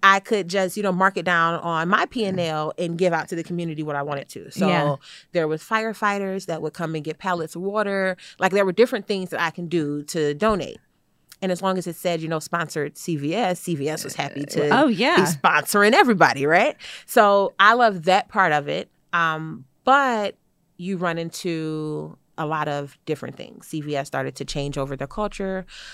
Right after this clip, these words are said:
Speaker 1: Um, instead of it being a front store and a pharmacy, it started to be a one store. So instead of having two
Speaker 2: Mm.
Speaker 1: different D Ms, there was one D M.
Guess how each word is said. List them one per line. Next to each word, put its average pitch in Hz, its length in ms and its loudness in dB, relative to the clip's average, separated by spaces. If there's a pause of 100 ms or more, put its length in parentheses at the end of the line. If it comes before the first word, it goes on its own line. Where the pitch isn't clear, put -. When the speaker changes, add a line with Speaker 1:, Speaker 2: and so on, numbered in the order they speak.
(200)
Speaker 1:
Um, 143 340 -2
instead 156 300 -4
of 151 100 -6
it 151 80 -6
being 139 160 -6
a 139 60 -8
front 240 280 -6
store 180 600 -4
and 147 460 -8
a 139 100 -6
pharmacy, 240 680 -4
it 160 60 -4
started 147 280 -6
to 147 80 -10
be 143 140 -8
a 131 80 -6
one 151 320 -6
store. - 460 -14
So - 140 -10
instead 143 240 -6
of 139 80 -10
having 160 260 -4
two 147 140 -2
Speaker 2:
Mm. - 20 -2
Speaker 1:
different 156 300 -4
D 160 180 -6
Ms, 151 280 -8
there 143 100 -6
was 156 120 -8
one 202 220 -4
D 156 160 -6
M. 101 160 -12